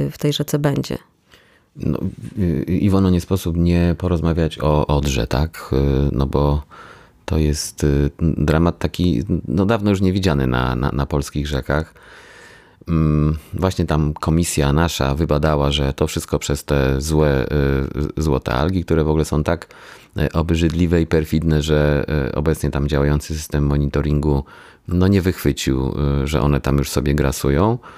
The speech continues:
Speaker 2: A to, że tam wędkarze, rybacy wcześniej mówili, że coś się złego dzieje, to tam sobie tak pogadali. E, okazało się, że, no, nie ma,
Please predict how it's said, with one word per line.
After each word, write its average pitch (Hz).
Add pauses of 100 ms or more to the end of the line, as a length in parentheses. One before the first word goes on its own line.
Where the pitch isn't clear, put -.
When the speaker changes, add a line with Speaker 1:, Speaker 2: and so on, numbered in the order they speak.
(340)
Speaker 2:
A -
to, 127
że 127
tam 73
wędkarze, 76
rybacy 69
wcześniej 69
mówili, 76
że 67
coś -
się 82
złego 69
dzieje, -
to 160
tam 65
sobie -
tak -
pogadali. - (800)
E, 85
okazało 113
się, 107
że, 98
no, 101
nie 110
ma, 87